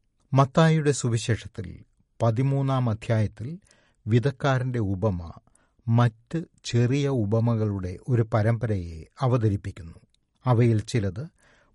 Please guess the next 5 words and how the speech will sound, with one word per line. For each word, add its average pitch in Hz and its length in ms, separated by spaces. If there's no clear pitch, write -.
മണ്ണിൽ 147 440
എന്താണ് 131 440
സംഭവിക്കുന്നതെന്ന് 104 1300
കൃത്യമായി 120 560
പറയുന്നു. 87 420